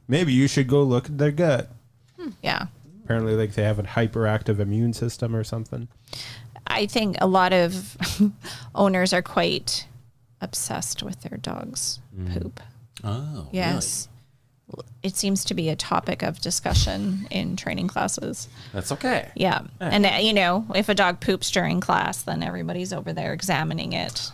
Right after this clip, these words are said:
Speaker 2: uh,
Speaker 3: Okay.
Speaker 2: apparently.
Speaker 3: Yeah.
Speaker 2: Yeah.
Speaker 3: Yeah. It's
Speaker 1: I
Speaker 3: always
Speaker 1: see you got the pedigree. You should, you should go with the, uh, the blue label.
Speaker 2: Yeah, exactly.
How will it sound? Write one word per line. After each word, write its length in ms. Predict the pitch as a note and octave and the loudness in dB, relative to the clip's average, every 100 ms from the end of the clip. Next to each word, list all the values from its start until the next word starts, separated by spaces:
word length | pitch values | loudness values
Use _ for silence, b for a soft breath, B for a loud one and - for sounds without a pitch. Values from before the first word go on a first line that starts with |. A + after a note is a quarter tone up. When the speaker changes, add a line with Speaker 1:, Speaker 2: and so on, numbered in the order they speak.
| - | -10
Speaker 2:
uh, 40 | |
Speaker 3:
Okay. 320 | F2 F2+ G2 - | -8 -4 -2 -2
Speaker 2:
apparently. 680 | E2+ - E2 - D#3+ D#3+ F3+ | -2 -2 -2 -2 -4 -4 -4
Speaker 3:
Yeah. 300 | D#3+ C#3+ D2 - | 0 0 0 -2
Speaker 2:
Yeah. 280 | F#3+ - - - | 0 0 -2 -4
Speaker 3:
Yeah. 200 | C#3+ F2 | 0 0
It's 120 | - | 2
Speaker 1:
I 40 | C#3 | 4
Speaker 3:
always 180 | C3+ | 6
Speaker 1:
see 120 | B2 D#3+ | 6 4
you 80 | C#3 | 6
got 240 | D#3 D3 | 4 4
the 80 | - | 0
pedigree. 720 | - D#3 C#3+ A2+ A2+ G#2+ G2+ | 2 4 4 4 6 6 6
You 140 | - A#2 | 4 4
should, 220 | - - | 4 4
you 80 | D#3+ | 4
should 160 | - - | 4 4
go 140 | D#3+ | 4
with 180 | D3 - | 4 6
the, 220 | C#3+ C3+ | 8 8
uh, 180 | B2+ B2 | 8 6
the 120 | A#2+ | 4
blue 300 | A2 C3 C#3 | 4 6 8
label. 160 | A#2+ A2 | 8 8
Speaker 2:
Yeah, 220 | A3+ G#3+ | 6 4
exactly. 840 | - G#3+ A3 F#3+ G#3 G3+ F3 E3+ | 2 0 2 0 2 4 4 4